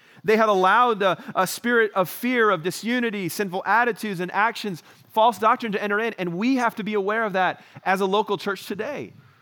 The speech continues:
That's what I love about the Bible is that, listen, we can look at this local church two thousand years ago,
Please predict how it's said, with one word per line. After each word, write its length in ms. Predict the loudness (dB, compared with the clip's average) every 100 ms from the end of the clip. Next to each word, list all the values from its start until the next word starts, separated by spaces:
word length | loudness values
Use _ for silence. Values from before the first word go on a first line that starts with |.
| _ _
That's 160 | -2 4
what 80 |
I 60 | 4
love 240 | 6 4
about 200 | 4 0
the 80 | 0
Bible 380 | 2 2 2 0
is 80 | 0
that, 200 | -2 0
listen, 260 | -4 -2 -4
we 80 |
can 140 | -4 -4
look 140 | -4
at 80 | -4
this 140 | -6
local 280 | -2 -2 -2
church 260 | -2 -2 -2
two 100 | 0
thousand 320 | 0 0 -2
years 220 | -2 -2
ago, 320 | -2 -2 -2